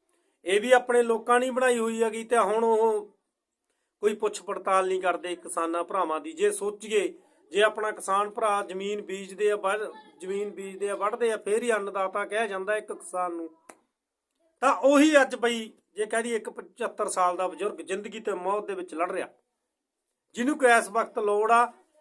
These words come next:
ਸਾਰੇ ਆਪਣੇ ਪੰਜਾਬੀ ਭਰਾਵਾਂ ਦੀ ਤੇ ਸਾਰੇ ਜਿੰਨੇ ਕਿਸਾਨ ਭਰਾਵਾਂ ਦੀ। ਤੇ ਇੱਕ ਉਹਨਾਂ ਦੀ ਗੱਲ ਜੋ ਸੁਣਨ ਨੂੰ ਹੁਣ ਜੇ ਕਹਿ ਦਈਏ, ਇਹ ਕੇਂਦਰ ਸਰਕਾਰ ਵੀ ਨਹੀਂ ਸੁਣ ਰਹੀ, ਕੋਈ ਉੱਥੇ ਤੱਕ ਪਹੁੰਚ ਨਹੀਂ ਰਿਹਾ, ਸਿਰਫ ਪਤਾ ਲੈ ਕੇ ਆ ਜਾਂਦੇ ਆ, ਮੁੜ ਆਉਂਦੇ ਆ। ਡੀ ਜੀ ਪੀ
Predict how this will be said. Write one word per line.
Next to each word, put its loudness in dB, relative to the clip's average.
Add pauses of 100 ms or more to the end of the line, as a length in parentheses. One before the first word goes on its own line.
(140)
ਸਾਰੇ 6
ਆਪਣੇ 0
ਪੰਜਾਬੀ -4 (220)
ਭਰਾਵਾਂ 4
ਦੀ -12 (480)
ਤੇ -8
ਸਾਰੇ 2
ਜਿੰਨੇ -4
ਕਿਸਾਨ -2
ਭਰਾਵਾਂ 0
ਦੀ। -10 (360)
ਤੇ 4 (100)
ਇੱਕ 2
ਉਹਨਾਂ 4
ਦੀ 0
ਗੱਲ 4
ਜੋ 4
ਸੁਣਨ -2
ਨੂੰ -2
ਹੁਣ -2
ਜੇ -2
ਕਹਿ 2
ਦਈਏ, -6 (380)
ਇਹ 4
ਕੇਂਦਰ 0
ਸਰਕਾਰ 4
ਵੀ -4
ਨਹੀਂ -2
ਸੁਣ -2
ਰਹੀ, 0 (440)
ਕੋਈ 8
ਉੱਥੇ 2
ਤੱਕ -4
ਪਹੁੰਚ 2
ਨਹੀਂ -2
ਰਿਹਾ, 4
ਸਿਰਫ 0
ਪਤਾ 0
ਲੈ 0
ਕੇ 0
ਆ 4
ਜਾਂਦੇ 0
ਆ, 4
ਮੁੜ -2
ਆਉਂਦੇ -2
ਆ। 2
ਡੀ -10
ਜੀ -14
ਪੀ -14